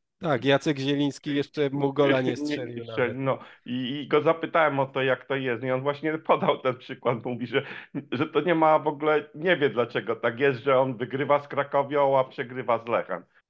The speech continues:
Speaker 1: No, no i, i tym można skwitować. Y, Lech był jednym z dwóch zespołów tylko w tej kolejce, który w roli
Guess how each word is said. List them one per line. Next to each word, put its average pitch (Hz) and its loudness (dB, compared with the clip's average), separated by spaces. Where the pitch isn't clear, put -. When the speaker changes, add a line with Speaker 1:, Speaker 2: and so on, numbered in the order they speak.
Speaker 1:
No, 139 0
no 190 2
i, 175 2
i 156 -4
tym 170 -2
można 151 2
skwitować. 135 0
Y, 131 -2
Lech 151 2
był 170 0
jednym 160 -2
z 143 -16
dwóch 147 2
zespołów 160 0
tylko 127 -2
w - -16
tej 131 0
kolejce, 131 0
który 139 -2
w 120 -10
roli 135 0